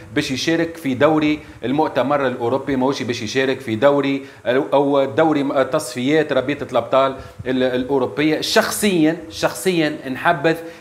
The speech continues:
الياس ال-، العاشوري يكمل موسم آخر مع فريقه كوبنهاجن وينتقل للدوري ال-، الإنجليزي أفضل من اللي ينتقل للدوري ال-، التركي. هذا فيما يخص الياس العاشوري. نجيو حاليًا للياس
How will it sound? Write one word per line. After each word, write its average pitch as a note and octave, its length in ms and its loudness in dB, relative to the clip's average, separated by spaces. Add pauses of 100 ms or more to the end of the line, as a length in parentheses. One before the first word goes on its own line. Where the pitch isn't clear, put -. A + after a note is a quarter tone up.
(120)
الياس D#3 420 2
ال-، C#3 640 0
العاشوري C3+ 640 -2
يكمل C3 540 0
موسم F3 420 0
آخر C#3+ 240 0
مع A2+ 180 -2
فريقه C3 360 -2
كوبنهاجن C3+ 600 0 (320)
وينتقل C#3+ 540 0
للدوري C3+ 680 0
ال-، B2 200 -2 (340)
الإنجليزي C#3 840 0 (280)
أفضل C#3+ 300 2
من C#3+ 80 0
اللي C#3 140 0
ينتقل C#3 400 -2
للدوري C3 640 0
ال-، A#2 60 -2 (300)
التركي. B2 760 0
هذا G3 140 2
فيما G#3+ 200 0
يخص G#3+ 240 -4
الياس G3 440 2
العاشوري. D#3+ 840 0 (240)
نجيو D3+ 300 0
حاليًا C#3+ 380 2
للياس C3+ 540 0